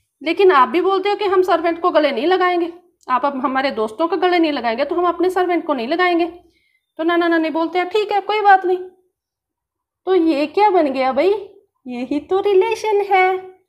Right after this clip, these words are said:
तो शर्त हमारी क्या थी कि नाती को गले लगाना, नाती को गले लगाना।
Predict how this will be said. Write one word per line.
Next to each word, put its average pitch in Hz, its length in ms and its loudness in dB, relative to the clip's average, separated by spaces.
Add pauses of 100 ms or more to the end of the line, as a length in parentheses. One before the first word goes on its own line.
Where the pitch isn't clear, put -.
(960)
तो 370 160 2
शर्त 392 440 0
हमारी 330 280 2
क्या 240 280 -2
थी 320 240 0
कि - 840 -8
नाती 285 680 2
को 339 220 -2
गले 233 260 -2
लगाना, 214 580 -2 (600)
नाती 233 420 -8
को 302 180 0 (1800)
गले 220 360 0
लगाना। 185 380 -2